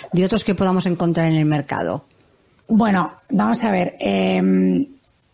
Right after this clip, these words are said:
Speaker 2: una de las cosas que, que lo hace diferente es, eh, que casi todos los productos son personalizables. Eso, eh, le da un plus porque, bueno, pues, eh, muchos, muchos productos ya se ofrecen personalizados, pero casi todos son personalizables.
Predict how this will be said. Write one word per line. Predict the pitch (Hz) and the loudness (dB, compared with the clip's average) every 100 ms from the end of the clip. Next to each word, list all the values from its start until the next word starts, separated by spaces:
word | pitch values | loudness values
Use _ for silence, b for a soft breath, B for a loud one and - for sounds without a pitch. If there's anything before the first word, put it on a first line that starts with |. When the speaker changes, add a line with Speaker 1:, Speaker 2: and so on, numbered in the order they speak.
| _ _ | _ _
Speaker 2:
una | - 254 | -2 0
de | 269 | 2
las | 262 - | 0 0
cosas | 247 - 233 214 - | -2 0 0 0 -2
que, | 214 196 190 180 - | 0 0 2 0 -2
que | 196 | 0
lo | 170 | 2
hace | 175 - 208 175 | 2 0 0 0
diferente | 180 190 175 208 208 220 233 214 | -2 -2 0 2 2 -2 -2 -2
es, | 202 - - | 0 -2 -2
eh, | 180 165 | -2 -2
que | 180 | -4
casi | 180 - 202 | -2 -2 0
todos | 214 262 | 0 0
los | 269 | 0
productos | 247 233 233 | 0 0 -2
son | - 220 | 0 -2
personalizables. | - 185 170 156 156 143 165 - - - - - B B B B B B - | 0 -2 0 0 0 -2 -2 -2 -6 -6 -8 -10 B B B B B B -6
Eso, | 196 - 220 226 | -4 0 0 0
eh, | 190 | 0
le | 180 | 0
da | 175 185 | 0 0
un | 180 160 | 0 0
plus | 226 196 180 - - | 0 0 -2 -6 -8
porque, | - 87 - - 82 80 80 160 156 156 - | -6 -6 -4 -2 0 0 0 -2 -2 -6 -8
bueno, | - 170 165 | -6 -4 -4
pues, | 151 165 - - | -4 -4 -4 -4
eh, | 180 175 170 262 - 240 | -2 -2 -2 -6 -12 -6
muchos, | 196 185 - 196 - 240 | 0 0 2 0 0 0
muchos | 185 196 196 | 0 0 0
productos | 196 190 185 - 196 | 0 0 0 0 0
ya | 190 | 0
se | 180 | 0
ofrecen | 196 185 190 | -2 0 0
personalizados, | 156 - 180 170 202 202 202 | 0 0 2 0 0 0 0
pero | 190 170 | -2 -4
casi | 165 165 | -4 -4
todos | 156 202 175 | -2 0 0
son | 185 | 0
personalizables. | 175 190 180 190 220 220 220 226 | 0 2 2 0 0 0 0 -4